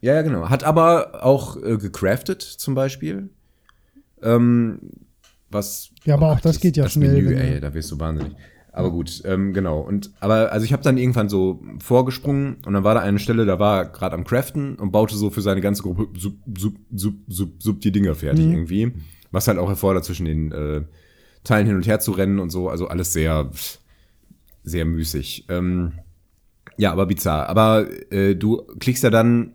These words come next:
Speaker 1: das durch, worum's dir eigentlich geht. Äh, die ganze, die ganzen Dialoge und Entscheidungen und,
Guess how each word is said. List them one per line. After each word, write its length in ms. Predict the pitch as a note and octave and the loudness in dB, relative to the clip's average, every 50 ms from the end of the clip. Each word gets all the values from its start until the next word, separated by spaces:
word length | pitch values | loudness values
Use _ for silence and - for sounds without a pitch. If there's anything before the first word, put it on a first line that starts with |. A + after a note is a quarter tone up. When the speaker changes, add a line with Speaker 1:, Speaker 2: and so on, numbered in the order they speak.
| _ - | _ -14
Speaker 1:
das 280 | - A2+ A2 - - - | -4 -2 0 0 0 0
durch, 220 | - B2 A2+ - A2 | 2 2 2 2 0
worum's 220 | G#2 G#2+ A#2+ - | 0 0 0 0
dir 140 | - A#2+ - | 0 0 0
eigentlich 360 | G2+ G#2 G2+ F#2+ F#2+ F2+ - | 2 0 -2 -2 -4 -6 -2
geht. 380 | - G#2+ G#2 F2+ D#2+ - - - _ _ _ _ _ _ _ _ - | 2 4 4 4 2 -2 -10 -16 _ _ _ _ _ _ _ _ -10
Äh, 200 | - F2 E2+ E2 | -6 -4 -2 0
die 80 | F#2 | 0
ganze, 800 | G2 G2+ G#2 G2+ - - G#2 F#2 F#2 F#2 F#2 F#2 D#2+ - G#1+ - | 2 2 2 2 2 2 2 2 2 2 0 0 -2 -4 -8 -12
die 140 | - D#2+ - | -8 -6 -2
ganzen 260 | - F#2+ F#2 - - | 0 0 0 0 0
Dialoge 440 | F#2 F#2 F2+ G2+ A2+ A#2+ A2+ F#2 G#2 | 0 2 4 6 8 8 8 6 4
und 120 | F#2 F2 F2 | 0 0 0
Entscheidungen 760 | E2+ E2+ - A2 G#2 A2 A2+ G#2 G2 F#2+ G2 G2 G2 F#2+ - | -2 -2 0 0 2 2 4 2 2 0 0 0 0 -2 -2
und, 480 | - E2+ F2 F2 F2 E2 E2 - - | -4 -4 -2 -2 -4 -4 -6 -8 -10